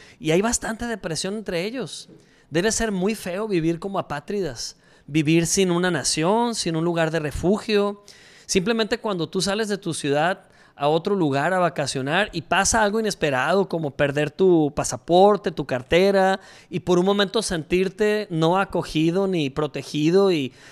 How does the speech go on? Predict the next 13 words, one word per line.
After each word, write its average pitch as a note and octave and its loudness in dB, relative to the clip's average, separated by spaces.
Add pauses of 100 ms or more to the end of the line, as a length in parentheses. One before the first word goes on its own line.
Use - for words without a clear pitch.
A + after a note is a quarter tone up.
(120)
sentirte D#3 0
vulnerable E3 0
en F3+ -2
un E3 0
lugar E3+ 0
ajeno, F#3 -2
debe F#3+ -2
ser F3+ -4
terrible E3+ 0
vivir E3 0
así D#3+ -4
muchos C#3 -6
años. D3+ -10